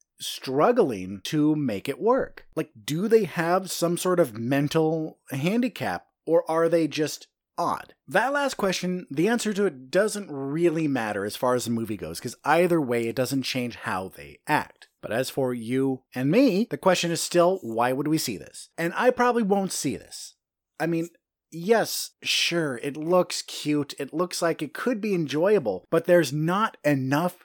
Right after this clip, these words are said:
to it that just makes me want to see it. So maybe if you out there, my future friends, if you watch a trailer for this and maybe something will resonate with you and go, "Yes,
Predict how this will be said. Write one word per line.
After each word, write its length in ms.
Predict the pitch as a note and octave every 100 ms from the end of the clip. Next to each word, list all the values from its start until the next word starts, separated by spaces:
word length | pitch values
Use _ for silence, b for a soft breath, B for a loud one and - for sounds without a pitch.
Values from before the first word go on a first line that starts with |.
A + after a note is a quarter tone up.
| _
to 360 | - - D3+ F3+
it 140 | A#2+
that 140 | - A#2+
just 180 | B2+ -
makes 460 | C3 D3+ E3 -
me 100 | F#3
want 320 | D3+ G2 F2
to 80 | -
see 300 | C#3 - C4
it. 160 | E3+ -
So 140 | - C#3+
maybe 260 | F#3+ C4
if 200 | A#3 -
you 200 | A3+ A#3+ D#3+
out 180 | B2
there, 220 | - G2 F#2
my 260 | D#3 G3+
future 380 | G3 F#3 F3 F3
friends, 340 | - D3+ D#3 -
if 200 | C3 B2+
you 320 | C#3 G3 C4
watch 560 | B3 D3+ A#2+ C#3+ E3+
a 60 | C#3+
trailer 320 | B2+ D#3 D#3
for 120 | D3+ B2
this 280 | G#2+ - -
and 260 | C3+ C#3 D3
maybe 300 | D#3 G#3 A#3
something 300 | A3 A#3 A3+
will 100 | F#3+
resonate 380 | F#3 F#3+ E3 D#3
with 120 | C3
you 120 | A#2
and 60 | A2+
go, 80 | D3+
"Yes, 500 | G3+ F3+ - -